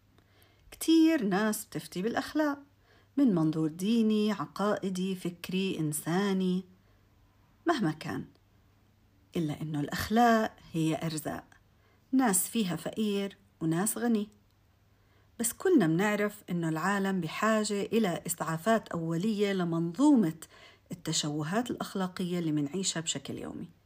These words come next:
فما عاد البوتوكس ولا الفيلر قادر على تغطية تجاعيد النفس المهترئة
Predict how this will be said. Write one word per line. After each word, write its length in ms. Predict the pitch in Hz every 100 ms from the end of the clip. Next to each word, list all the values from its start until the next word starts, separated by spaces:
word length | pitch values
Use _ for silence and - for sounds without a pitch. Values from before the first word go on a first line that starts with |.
| _ _ _ _ _ _ _
فما 240 | 160 170
عاد 280 | 233 185 165
البوتوكس 720 | 156 156 202 247 240 240 -
ولا 180 | - -
الفيلر 560 | - - 269 226 220 226
قادر 680 | - 247 240 240 233 226 214
على 360 | 165 165 151 -
تغطية 380 | 214 - - 139
تجاعيد 680 | - 156 160 160 226 190 165
النفس 460 | 160 185 214 -
المهترئة 760 | 156 160 160 - 233 226 202